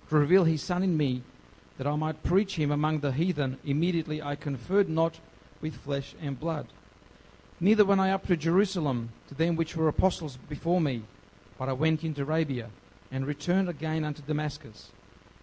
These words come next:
And then after three years I went up to Jerusalem to see Peter, and abode with him fifteen days. But other of the apostles saw I none,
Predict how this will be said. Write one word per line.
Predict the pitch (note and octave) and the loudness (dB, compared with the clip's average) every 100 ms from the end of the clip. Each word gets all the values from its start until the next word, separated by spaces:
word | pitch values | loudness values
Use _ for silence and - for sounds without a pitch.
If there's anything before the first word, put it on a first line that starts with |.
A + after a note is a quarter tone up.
| - | -10
And | C3 A#2+ | -8 0
then | F3+ F#3+ | 2 2
after | E3 E3 E3 | 2 0 -2
three | - F3 G3+ | -6 -2 0
years | F3 E3 E3+ D#3+ | 2 2 0 -2
I | C#3+ | -4
went | C#3+ F3+ F3 | 0 0 0
up | E3+ | -6
to | D#3+ | -8
Jerusalem | C3 D3 D#3 - D#3 | -4 0 0 0 -4
to | C#3+ D3+ | -4 -8
see | D#3+ | -8
Peter, | D3 E3+ F3 C3 G#2+ - - - - - - | -2 -2 -2 -6 -10 -18 -20 -20 -20 -20 -12
and | B2 | -6
abode | B2 B2 D3+ D3 | -2 2 4 2
with | C#3+ | -2
him | C3 C#3+ | -2 -4
fifteen | C3+ D3 - D3 C3+ | -6 -10 -8 -4 -2
days. | C3 C3+ A2+ A2 - - - - - - - | -2 -4 -6 -12 -20 -20 -20 -20 -20 -20 -6
But | D3 - | -6 -4
other | F3 F3+ G3 | 0 2 4
of | F#3+ E3 | 4 4
the | F3 | 0
apostles | F3 F#3 E3+ E3 - | 4 2 2 -4 -6
saw | F3 E3+ | -2 0
I | D#3+ | 0
none, | F3 D#3+ C3 | 0 0 -2